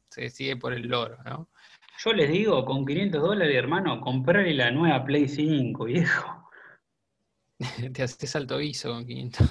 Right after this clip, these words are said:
Speaker 1: dólares.
Speaker 2: Claro, o la Patagonia comprate, no sé.
Speaker 1: Claro, sí, la verdad que sí, ¿no? Y bueno, este, el loro, resulta que el loro se le escapa, le, lo, le muerde la nariz o,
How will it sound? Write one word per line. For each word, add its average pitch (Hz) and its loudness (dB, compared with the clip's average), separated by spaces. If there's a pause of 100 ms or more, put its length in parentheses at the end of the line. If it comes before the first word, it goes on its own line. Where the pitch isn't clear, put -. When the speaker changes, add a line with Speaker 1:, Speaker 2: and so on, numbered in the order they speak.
Speaker 1:
dólares. 156 -8
Speaker 2:
Claro, 147 -4
o 135 -4
la 127 0
Patagonia 135 2
comprate, 123 -2
no 127 -6
sé. 131 -8 (760)
Speaker 1:
Claro, 151 -6
sí, 170 -8
la 127 -8
verdad 143 -4
que 147 -8
sí, 131 -8
¿no? 180 -8 (880)
Y 147 -4
bueno, 156 0 (260)
este, 131 -6
el 160 0
loro, 214 6
resulta 165 0
que 151 0
el 160 2
loro 190 4
se 151 -4
le 147 -6
escapa, 170 0
le, 156 -8
lo, 131 -4
le 131 -8
muerde 170 2
la 131 2
nariz 165 0
o, 123 -8